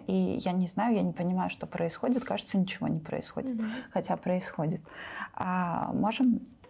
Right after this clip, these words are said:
Speaker 1: занимать детскую позицию и вот складываться в позу эмбриона.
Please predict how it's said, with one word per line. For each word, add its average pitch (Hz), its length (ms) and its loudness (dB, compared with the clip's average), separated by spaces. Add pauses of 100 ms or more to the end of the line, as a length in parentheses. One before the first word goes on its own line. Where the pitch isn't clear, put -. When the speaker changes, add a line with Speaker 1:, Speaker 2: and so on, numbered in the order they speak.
(220)
Speaker 1:
занимать 190 480 6
детскую 185 400 -2
позицию 175 580 -2
и 185 40 -2
вот - 160 -6
складываться 175 640 -4
в - 80 -16
позу 180 280 -6
эмбриона. 165 600 -2